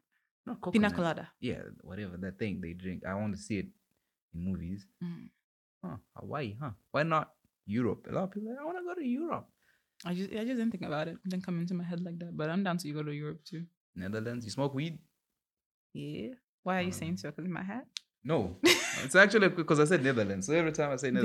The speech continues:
Speaker 1: Netherlands.
Speaker 2: they smoke in the
Speaker 1: Yeah,
Speaker 2: Netherlands, like,
Speaker 1: that
Speaker 2: hefty?
Speaker 1: Yeah, like that. Um, that was, uh, I think the first country that legalized weed and stuff.
Speaker 2: Oh, really?
Speaker 1: Yeah, so
Speaker 2: So
Speaker 1: they're
Speaker 2: they're all
Speaker 1: popular for that.
Speaker 2: But that doesn't mean that it,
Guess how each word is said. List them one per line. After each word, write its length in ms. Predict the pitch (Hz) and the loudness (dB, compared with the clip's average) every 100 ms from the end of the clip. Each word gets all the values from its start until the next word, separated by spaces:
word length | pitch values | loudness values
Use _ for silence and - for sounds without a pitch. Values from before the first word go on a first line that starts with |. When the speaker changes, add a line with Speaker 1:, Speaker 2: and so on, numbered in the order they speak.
| 202 | 4
Speaker 1:
Netherlands. 160 | 208 196 | 4 2
Speaker 2:
they 80 | 202 | 0
smoke 280 | 220 226 220 | 0 0 0
in 220 | 214 214 | 0 -2
the 60 | 214 | -6
Speaker 1:
Yeah, 160 | 214 220 | -4 2
Speaker 2:
Netherlands, 320 | 214 202 113 | 6 8 8
like, 120 | 165 | 6
Speaker 1:
that 40 | 190 | 6
Speaker 2:
hefty? 360 | 226 - 339 - _ _ _ _ | 4 4 -2 -2 _ _ _ _
Speaker 1:
Yeah, 300 | - 196 113 110 | 0 4 6 6
like 220 | 120 113 | 4 4
that. 200 | 135 - | 2 4
Um, 440 | 139 135 135 131 123 | 6 8 8 8 6
that 100 | 139 | 8
was, 300 | 151 131 117 | 8 6 4
uh, 320 | 120 113 107 - | 4 6 4 0
I 40 | |
think 200 | 135 156 | -4 -4
the 80 | 117 | -6
first 360 | 107 - 135 - | -6 -4 -4 -4
country 320 | 110 123 151 | -4 -2 -2
that 180 | 147 143 | -2 -2
legalized 540 | 147 151 156 160 156 160 | -2 2 4 4 2 0
weed 240 | 165 160 | -4 -4
and 120 | 165 | -4
stuff. 280 | 165 160 160 | -2 0 0
Speaker 2:
Oh, 160 | 214 220 190 | -2 -2 0
really? 420 | 175 175 185 330 | 0 0 -2 -2
Speaker 1:
Yeah, 220 | 466 - | -2 -4
so 120 | - 107 | -6 0
Speaker 2:
So 40 | 202 | 2
Speaker 1:
they're 20 | |
Speaker 2:
they're 80 | 208 | 4
all 120 | 214 | 2
Speaker 1:
popular 220 | - 117 | 2 0
for 160 | 101 - | -2 -6
that. 160 | 92 - _ _ _ _ - _ _ _ _ - - _ _ _ - | -10 -12 _ _ _ _ -20 _ _ _ _ -20 -20 _ _ _ 0
Speaker 2:
But 180 | 196 196 | 2 4
that 100 | 254 | 2
doesn't 180 | 269 233 | 2 4
mean 140 | 196 | 6
that 140 | 165 | 6
it, 240 | 151 151 | 4 -2